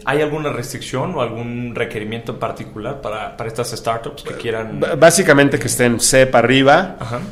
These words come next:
Speaker 2: Este, es el único requisito. Obviamente, alguna que se, alguna vez que uno se meta a registrarse, pues ahí
Speaker 1: Ujú.
Speaker 2: vienen todo, todo lo que están pidiendo de información
Speaker 1: Sí.
Speaker 2: sobre la compañía, etcétera, ¿no? Hay un segundo componente.
Speaker 1: Ujú.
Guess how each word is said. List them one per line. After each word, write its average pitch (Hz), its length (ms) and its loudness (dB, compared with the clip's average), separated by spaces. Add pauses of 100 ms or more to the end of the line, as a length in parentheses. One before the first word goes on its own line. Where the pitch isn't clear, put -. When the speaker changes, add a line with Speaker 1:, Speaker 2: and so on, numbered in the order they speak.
(120)
Speaker 2:
Este, 92 1120 -4 (1120)
es 123 140 -6
el 170 100 -2
único 147 200 -2
requisito. 147 560 -4
Obviamente, 151 460 6
alguna 123 260 8
que 127 60 -4
se, - 120 -4 (120)
alguna 110 360 4
vez 123 120 2
que 135 60 -4
uno 117 100 2
se 110 80 -6
meta 107 160 0
a - 20 0
registrarse, 117 360 0
pues 131 120 -2
ahí 123 60 4
Speaker 1:
Ujú. 127 100 4
Speaker 2:
vienen 120 160 2
todo, 120 280 6
todo 131 160 4
lo 131 80 4
que - 60 -2
están 110 220 0
pidiendo 95 400 -2
de 85 80 -4
información 90 560 -6
Speaker 1:
Sí. - 80 -12
Speaker 2:
sobre 85 220 -6
la 76 140 -8
compañía, 92 480 -6
etcétera, 82 480 -10
¿no? 90 160 -12 (920)
Hay 190 140 6
un 240 60 8
segundo 185 360 6
componente. 170 580 2
Speaker 1:
Ujú. 127 360 -4